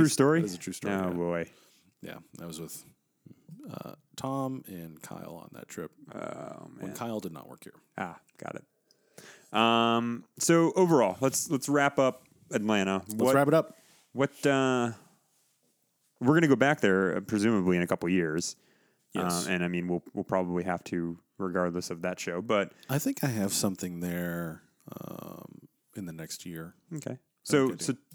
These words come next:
Speaker 2: t-, are you excited to go back there?
Speaker 1: Yeah, I like Atlanta.
Speaker 2: Yeah, I like Atlanta as well. I think that it's, I, I, I, I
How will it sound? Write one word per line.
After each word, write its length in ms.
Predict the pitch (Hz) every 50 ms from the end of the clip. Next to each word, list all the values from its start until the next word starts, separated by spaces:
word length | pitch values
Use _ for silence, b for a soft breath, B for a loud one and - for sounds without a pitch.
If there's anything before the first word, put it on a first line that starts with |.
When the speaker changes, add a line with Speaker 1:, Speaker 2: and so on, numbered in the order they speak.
| - _ _ _ _ _ -
Speaker 2:
t-, 540 | - - 101 104 104 92 87 92 92 101 95
are 100 | 123 120
you 160 | 120 117 113
excited 300 | 107 - - 160 151 147
to 60 | 143
go 80 | 143 143
back 220 | 139 143 143 143
there? 320 | - 147 143 139 139 135 131
Speaker 1:
Yeah, 200 | 156 214 247 233 - _ - - -
I 80 | - 180
like 220 | 196 220 233 -
Atlanta. 360 | 147 139 143 160 175 147 120 - _ _ -
Speaker 2:
Yeah, 220 | 113 110 113 110 107 -
I 100 | - 117
like 200 | 120 123 123 107
Atlanta 300 | 110 95 98 95 95 95
as 140 | 92 92 90
well. 240 | 90 92 92 92 90 -
I 100 | - 104
think 220 | - 113 110 95
that 100 | - 101
it's, 340 | 98 - - - - - - - _ -
I, 60 | - 110
I, 160 | - 110 - - 120 123 127 117 113 - _ _ - 113
I, 60 | 110
I 120 | 113 110